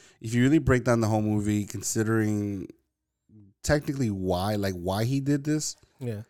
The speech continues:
Speaker 1: it did not really need to happen. That, like,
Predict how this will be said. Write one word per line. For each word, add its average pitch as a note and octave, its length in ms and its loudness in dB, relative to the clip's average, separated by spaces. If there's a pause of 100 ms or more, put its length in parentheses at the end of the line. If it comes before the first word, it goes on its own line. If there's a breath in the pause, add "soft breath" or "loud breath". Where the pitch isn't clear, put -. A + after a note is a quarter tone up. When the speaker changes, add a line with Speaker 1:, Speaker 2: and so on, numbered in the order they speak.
(260)
Speaker 1:
it G#2+ 320 -4
did A#2+ 200 0
not A2 480 -2 (340)
really G#2+ 460 -2
need F#2+ 460 -4
to A2+ 100 -2
happen. G#2 580 -4
That, G#2+ 120 2
like, G#2 300 -2